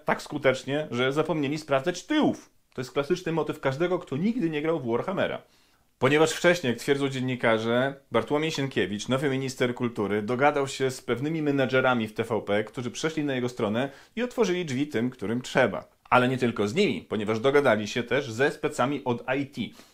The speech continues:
I każdy, kto pracuje w jakiejś większej firmie, wie, że specy od I T to są ludzie, którzy nie rzucają się w oczy, ale oni mają potężną wiedzę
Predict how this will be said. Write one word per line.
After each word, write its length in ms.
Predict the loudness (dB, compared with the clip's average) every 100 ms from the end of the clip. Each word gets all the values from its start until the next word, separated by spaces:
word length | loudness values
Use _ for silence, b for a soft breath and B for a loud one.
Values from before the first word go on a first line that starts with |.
| b _
I 120 | -2
każdy, 380 | 4 4 4 -6
kto 180 | 0 2
pracuje 420 | 2 2 4 4
w 40 |
jakiejś 260 | 4 -4 -2
większej 340 | -2 -2 -4
firmie, 340 | -4 -4 -4 -2
wie, 260 | 0 -2 -2
że 140 | -6
specy 340 | 0 0 2
od 100 | 2 2
I 80 | 0
T 120 | -4
to 100 | -6
są 120 | -2
ludzie, 240 | -2 -2
którzy 360 | -4 -4 -2 -2 B B B
nie 80 | -2
rzucają 280 | 0 4 4
się 140 | 2
w 60 | 0
oczy, 260 | 0 0 -2
ale 260 | 2 2 2
oni 220 | 0 0
mają 220 | 0 -2
potężną 800 | -2 -6 2 4 4 2 0 0
wiedzę 480 | 0 -2 -2 -6